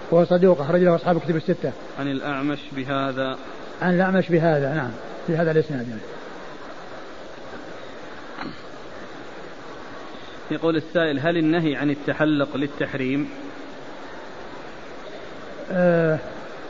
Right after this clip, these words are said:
Speaker 1: هو فيما يتعلق بالنسبة قبل الصلاة، يعني، معلوم أن الناس مطلوب منهم أن يكملوا الصف الأول فالأول، وألا يتأخروا، والرسول صلى الله عليه وسلم قال: "تقدموا فأتموا بي وليتم بكم ما بعدكم،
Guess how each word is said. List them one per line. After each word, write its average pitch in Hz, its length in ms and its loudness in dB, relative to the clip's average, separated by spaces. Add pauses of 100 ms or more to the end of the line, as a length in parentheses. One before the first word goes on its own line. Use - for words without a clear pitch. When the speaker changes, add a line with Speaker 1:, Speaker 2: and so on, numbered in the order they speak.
(240)
Speaker 1:
هو 226 160 10
فيما 226 280 6
يتعلق 185 440 4
بالنسبة 180 360 2
قبل 180 220 4
الصلاة، 185 440 6 (240)
يعني، 233 220 2
معلوم 240 340 8
أن 180 240 4
الناس 190 340 2
مطلوب 202 240 4
منهم 190 360 4 (420)
أن 196 80 6
يكملوا 208 300 8
الصف 208 220 4
الأول 226 360 12
فالأول، 196 380 8 (540)
وألا 214 380 10
يتأخروا، 190 540 6 (520)
والرسول 180 300 6
صلى 190 100 4
الله 196 100 4
عليه 190 100 2
وسلم 196 200 4
قال: - 20 -
"تقدموا 202 320 6
فأتموا 190 400 6
بي 196 120 8
وليتم 196 380 6
بكم 190 300 6
ما 196 80 6
بعدكم، 190 420 6